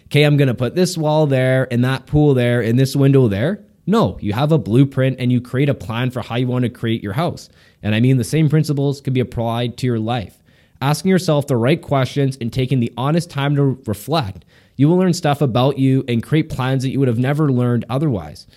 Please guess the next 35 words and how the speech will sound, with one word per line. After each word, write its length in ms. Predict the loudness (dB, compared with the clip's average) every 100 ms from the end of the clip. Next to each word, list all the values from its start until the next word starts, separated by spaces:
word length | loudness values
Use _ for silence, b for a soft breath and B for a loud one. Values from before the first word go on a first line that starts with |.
| b b
Such 280 | -4 0
as, 240 | 2 0 -2
a 80 | -2
great 240 | 2 2
example 480 | 2 0 -2 0 0
of 80 | 2
this 240 | 0 0
is, 160 | -2 -2
I'll 120 | 0
use 220 | 2 2
myself 460 | 2 0 -2 -2 -2
again, 400 | -4 -6 -8 -12 -4
my 140 | -2
coaching 440 | 0 2 2 2 0
journey. 320 | -2 -4 -6
I'm 200 | -2 0
a 60 | 0
personal 500 | 0 -2 0 -2 -2
coach, 400 | -2 -2 -2 -4
and 160 | -8 -6
I 180 | -4 -6
found 340 | -4 -4 -2
my 100 | -2
why 460 | -2 -4 -4 -4 -6 b b b b -4
of 160 | 0
why 180 | 2 2
I 40 |
wanted 300 | 2 2 2
to 80 | 0
start 280 | -2 -4 -2
this 140 | -6
coaching 420 | 0 2 2 2 0
journey 320 | 0 0 0
through 240 | 2 2
journaling. 460 | 2 -2 -2 -4